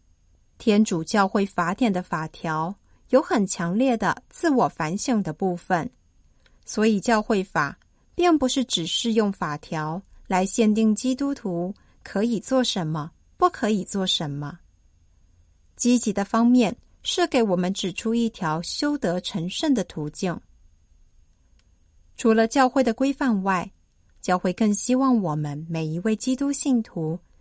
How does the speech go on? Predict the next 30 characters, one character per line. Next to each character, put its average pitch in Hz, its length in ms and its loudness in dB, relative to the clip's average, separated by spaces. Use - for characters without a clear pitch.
自 381 240 2
己 220 140 -2
要 196 160 0
有 170 140 -2
反 156 280 -6
省 247 260 2
的 180 100 0
能 156 300 -2
力， 190 260 -2
时 - 260 -2
时 311 220 0
刻 349 240 -2
刻 330 100 0
地 254 140 2
警 175 260 -2
觉 175 300 -2
自 330 240 -4
己 214 120 -2
的 156 120 -4
信 226 260 4
仰 180 180 -2
生 233 280 0
活， 160 420 -4
如 214 220 4
此 - 200 0
才 208 200 -4
能 196 120 2
在 240 160 0
人 196 280 0
前 175 400 -2